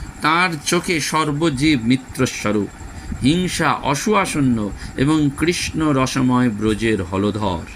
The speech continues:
নিত্যানন্দকে সেবা করলে সাধক কৃষ্ণ ভক্তি লাভ করেন। মহাপ্রভু নিত্যানন্দের কৌপিন বস্ত্রের টুকরো ভক্তদের শিরোধার্য করার আজ্ঞা দিয়েছিলেন।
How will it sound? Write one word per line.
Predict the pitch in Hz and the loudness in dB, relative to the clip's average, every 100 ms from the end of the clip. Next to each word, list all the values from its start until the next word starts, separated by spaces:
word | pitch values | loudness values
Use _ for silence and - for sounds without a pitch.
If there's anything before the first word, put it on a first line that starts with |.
| - - - - - | -18 -18 -18 -12 0
নিত্যানন্দকে | 143 - - 196 214 220 214 214 | 0 0 0 0 0 0 0 0
সেবা | - 190 214 233 | -2 0 0 0
করলে | - 135 101 87 - - - | 0 0 0 -4 -12 -18 -10
সাধক | - 135 151 156 107 - - - - | -4 -2 0 -2 -2 -6 -12 -8 -2
কৃষ্ণ | 160 - 185 | -2 -2 -2
ভক্তি | 143 131 - 113 | 0 -2 0 0
লাভ | 95 87 - | 0 -2 -8
করেন। | - - - - - - - | -12 -12 -14 -18 -16 -14 -6
মহাপ্রভু | - 175 208 - 208 180 165 127 - - | 0 2 2 0 0 2 2 0 -6 -4
নিত্যানন্দের | 131 160 - 196 196 196 196 196 180 | -2 -2 0 0 2 0 0 0 0
কৌপিন | 185 180 180 240 254 220 | 2 2 2 2 2 2
বস্ত্রের | 190 - - 160 156 - | 0 -2 -2 -2 -2 -2
টুকরো | 190 202 151 135 | -2 0 2 2
ভক্তদের | 107 131 - 147 135 139 | 2 0 0 -2 0 0
শিরোধার্য | 135 - 123 113 123 147 135 | -2 -2 0 0 0 0 -2
করার | - 123 110 - | -2 0 -2 -2
আজ্ঞা | 87 95 95 95 | -4 -4 -4 -4
দিয়েছিলেন। | 87 87 - 82 | -2 -4 -6 -8